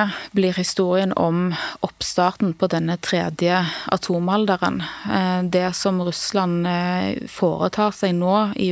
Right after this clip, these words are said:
Ukraina når det gjelder, eh, å true med å ymte om, eh, atomvåpen, at man kan bruke det på mange forskjellige måter. Eh, jeg tror at det er noe som vi er nødt til å forholde oss til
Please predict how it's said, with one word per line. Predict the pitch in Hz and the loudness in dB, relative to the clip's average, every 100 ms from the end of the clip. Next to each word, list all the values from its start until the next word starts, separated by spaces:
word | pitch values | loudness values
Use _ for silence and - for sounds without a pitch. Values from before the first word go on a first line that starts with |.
| 180 | -2
Ukraina | - 185 190 208 185 | -2 0 2 2 0
når | 170 175 | 0 0
det | 170 | 0
gjelder, | 180 180 170 175 - - - - - - | 0 0 -2 -4 -8 -12 -12 -14 -12 -2
eh, | 185 180 - | 0 0 -2
å | 180 | -6
true | - 202 165 160 185 | 0 0 2 2 2
med | 190 165 | 2 2
å | 165 175 | 2 2
ymte | 180 156 - - 196 185 | 0 -2 -6 2 2 4
om, | 170 180 185 156 - | 2 2 2 -2 0
eh, | 185 170 175 | 2 4 2
atomvåpen, | - 180 175 190 180 - 185 175 | 2 0 2 4 2 2 0 0
at | 170 | -2
man | 175 165 | -4 0
kan | 180 | 0
bruke | 180 170 - 190 | 2 0 0 -2
det | 180 | 0
på | - 180 | 0 0
mange | 165 160 | 0 -2
forskjellige | 165 180 - 180 180 185 180 | -2 -2 -2 0 0 0 2
måter. | 170 165 - - 233 247 - - - - - - | 0 -2 -2 2 2 2 -8 -12 -12 -14 -6 0
Eh, | 196 196 196 - | 2 4 2 2
jeg | 202 | 2
tror | - 214 208 | 2 4 4
at | 190 - | 0 0
det | 185 175 | 2 4
er | 190 180 | 4 4
noe | 170 160 170 | 2 0 -2
som | - 190 | -2 0
vi | 180 | 0
er | 170 | 0
nødt | 165 - - | -2 -6 -2
til | 196 | -2
å | 180 | 0
forholde | 185 170 165 175 190 | -2 -2 0 0 -2
oss | - | -2
til | 180 170 170 | -2 0 -2